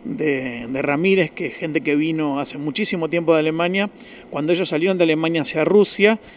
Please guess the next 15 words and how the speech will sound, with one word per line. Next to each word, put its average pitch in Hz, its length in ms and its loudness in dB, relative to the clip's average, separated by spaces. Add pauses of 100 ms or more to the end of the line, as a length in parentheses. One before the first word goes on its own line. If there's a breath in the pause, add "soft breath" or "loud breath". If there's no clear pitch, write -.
hablaban 180 520 4
un 175 80 -4
tipo 175 260 2
de 175 80 6
alemán, 190 520 0 (500 loud breath)
y 147 420 0
bueno, 143 400 -2
hoy 160 180 2
en 160 120 -2
día 175 200 4
el 165 60 0
alemán 151 360 -4
ha 156 60 -4
avanzado 151 460 -2
muchísimo, 185 640 -6